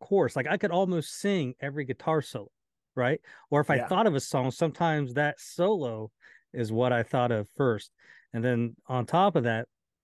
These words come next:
Speaker 1: as much as a shredder that Jeff was and, and Brad was, they were so melodic, like the guitar solo in Four in the Morning that, you know, Watson plays. That's probably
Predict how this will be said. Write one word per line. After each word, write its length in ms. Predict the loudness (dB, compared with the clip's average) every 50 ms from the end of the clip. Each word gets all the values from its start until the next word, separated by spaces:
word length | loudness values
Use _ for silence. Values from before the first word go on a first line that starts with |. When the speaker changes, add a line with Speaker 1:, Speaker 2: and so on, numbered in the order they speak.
| _ _ _ _ _ _ _ _ -14
Speaker 1:
as 280 | -10 -8 -6 -6 -2
much 280 | -2 0 0 -2 -2 -4
as 120 | -6 -6
a 40 | -6
shredder 580 | -6 -8 -4 -2 0 0 2 2 2 0 0 -2
that 120 | -4 -10
Jeff 320 | -6 -2 -2 0 0 -2 -2
was 440 | -2 0 2 2 2 0 -2 -4 -6
and, 120 | -10 -12 -14 -20 -20 -20 -20 -20 _ _ -6
and 160 | -4 -2 -2
Brad 340 | 0 0 2 2 2 2 2
was, 400 | 0 0 -2 -4 -6 -8 -12 -16 _ _ -20 _ _ _ -4
they 80 | 0 0
were 100 | 0 0
so 260 | 0 -2 0 0 0
melodic, 560 | 2 0 0 0 0 0 0 -2 -4 -6 -10
like 180 | -10 -10 -10 -10 _ -8
the 160 | -6 -6 -6
guitar 360 | -6 -6 -6 -2 0 0 0
solo 380 | 0 2 2 2 4 4 4 2
in 120 | 2 0
Four 220 | -2 0 2 2 2
in 60 | 2
the 60 | 2
Morning 420 | 0 0 0 -2 -2 -2 -4 -6 -10
that, 140 | -12 -12 -14 _ _ _ _ _ -8
you 60 | -8
know, 100 | -6 -4
Watson 420 | -4 -2 0 -2 -2 -2 -4 -6 -4
plays. 360 | -4 -6 -8 -8 -8 -12 -16 -20 -20 -20 -20 -20 _ _ _ _ _ _ _ _ -12
That's 180 | -8 -8 -8 -6
probably 520 | -4 -2 0 0 0 0 0 -2 -2 -4